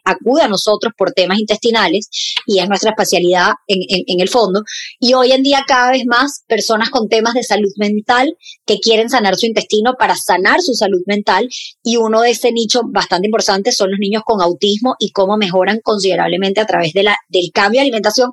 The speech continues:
y cambiar la flora bacteriana y sanar el intestino. O sea, es mucho más que nada más una dieta, pero es, la base es la dieta para poder crear todas esas mejorías. Pero a lo que iba, que todas las personas con esos temas intestinales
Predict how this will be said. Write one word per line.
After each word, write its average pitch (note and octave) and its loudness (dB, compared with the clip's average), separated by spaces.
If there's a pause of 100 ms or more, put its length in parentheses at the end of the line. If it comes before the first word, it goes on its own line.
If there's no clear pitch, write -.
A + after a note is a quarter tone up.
y D#4+ 2 (680)
cambiar A#3 2
la A3+ 2
flora B3+ 2
bacteriana G#3+ 0 (120)
y D4 0
sanar G3 0
el A3+ 0
intestino. F#3+ -2
O D3 -4
sea, G3 0
es F#3 -4
mucho C4+ 0
más C4+ 2
que C4 0
nada G#3 0
más A3 0
una A3+ 0
dieta, A3+ 2 (420)
pero A#3 2
es, G#3 -2 (240)
la A3+ 2
base A#3 0
es G3 0
la G#3+ 2
dieta G#3+ 0
para F#3+ 0 (240)
poder F#3 2
crear G3+ 0
todas G#3+ 2
esas A3 -4
mejorías. A3+ 0 (440)
Pero C4+ 2
a C#4 4
lo C4 2
que A#3+ 2
iba, A#3 2
que G#3 -2
todas G#3+ 0
las C4+ 0
personas A#3 -2
con A3+ -2
esos G#3 -4
temas C4 0
intestinales B3+ 0